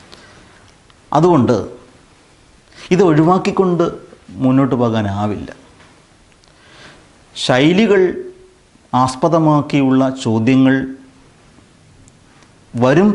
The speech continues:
പരീക്ഷകളിലും പ്രതീക്ഷിക്കാം. ഭാഷയുടെ ജീവരക്തമാണ് ശൈലികളെന്ന് ഒരു മഹാൻ പ്രതിപാദിച്ചിട്ടുണ്ട്.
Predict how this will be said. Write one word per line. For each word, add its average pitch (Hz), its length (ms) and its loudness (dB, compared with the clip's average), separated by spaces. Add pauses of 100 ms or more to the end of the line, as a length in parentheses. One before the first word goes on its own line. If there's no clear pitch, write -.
പരീക്ഷകളിലും 127 760 0
പ്രതീക്ഷിക്കാം. 104 540 -8 (2250)
ഭാഷയുടെ 190 580 2 (920)
ജീവരക്തമാണ് 156 1040 2 (960)
ശൈലികളെന്ന് 135 800 2 (420)
ഒരു 135 160 2
മഹാൻ 117 320 0
പ്രതിപാദിച്ചിട്ടുണ്ട്. 98 760 -4